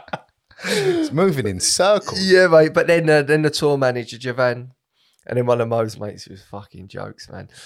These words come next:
Speaker 2: But, um, yeah, but do you know what I realised about black people is, like, they don't get fucked up like we do.
Speaker 1: Nah.
Speaker 2: Like, they, they get, they're on the booze and that, but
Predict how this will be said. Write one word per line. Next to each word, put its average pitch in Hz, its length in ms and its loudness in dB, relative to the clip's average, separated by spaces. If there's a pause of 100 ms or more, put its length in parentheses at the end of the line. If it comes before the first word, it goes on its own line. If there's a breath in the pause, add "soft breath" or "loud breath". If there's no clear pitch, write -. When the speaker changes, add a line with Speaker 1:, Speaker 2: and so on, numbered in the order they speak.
(180 loud breath)
Speaker 2:
But, 127 260 4
um, 127 340 0 (720)
yeah, 165 280 4
but 147 140 0
do - 80 -6
you 208 60 -8
know 277 80 0
what 240 220 0
I - 40 -10
realised 160 460 0
about 135 480 -4
black - 200 -4
people 104 360 -8
is, 104 120 -16
like, 107 280 -4 (840)
they 190 140 -4
don't 202 220 -4
get 175 120 -2
fucked 139 300 -2
up 127 140 0
like 123 160 0
we 117 180 -4
do. 101 240 -8 (340)
Speaker 1:
Nah. 87 300 -4 (180)
Speaker 2:
Like, 156 280 4
they, 165 240 0
they 180 240 2
get, - 240 -8
they're 185 120 2
on 196 100 0
the 190 60 -2
booze 165 300 2
and 123 160 -6
that, 113 300 -8 (240)
but 139 280 2